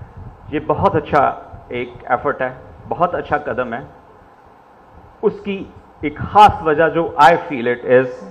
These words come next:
और मैं हर speech में अपना इसका जिक्र करता हूं और आज भी करूंगा, उसकी क्यों ज़रूरत है उन training programs की?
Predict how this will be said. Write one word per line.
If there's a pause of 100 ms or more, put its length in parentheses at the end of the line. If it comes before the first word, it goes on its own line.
(500)
और
मैं
हर (400)
speech
में
अपना
इसका
जिक्र
करता
हूं
और
आज
भी
करूंगा, (1200)
उसकी
क्यों
ज़रूरत
है
उन
training
programs
की?